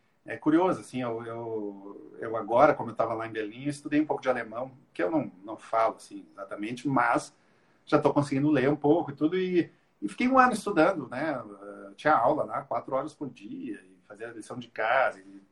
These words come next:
tá na rua lá, vendo as coisas, então se acostuma um pouco com aquela.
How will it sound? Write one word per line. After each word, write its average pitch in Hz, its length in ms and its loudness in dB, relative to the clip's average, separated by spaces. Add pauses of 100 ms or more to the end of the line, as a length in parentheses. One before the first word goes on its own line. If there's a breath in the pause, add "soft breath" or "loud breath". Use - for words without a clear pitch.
(140)
tá 131 140 4
na 160 100 4
rua 147 300 0
lá, 110 180 -4
vendo 110 220 -12
as 135 100 -12
coisas, 127 240 -12
então 139 240 -6 (460)
se - 120 -4
acostuma 202 380 -2
um 156 60 -2
pouco 139 280 -4
com - 80 -8
aquela. 104 400 -8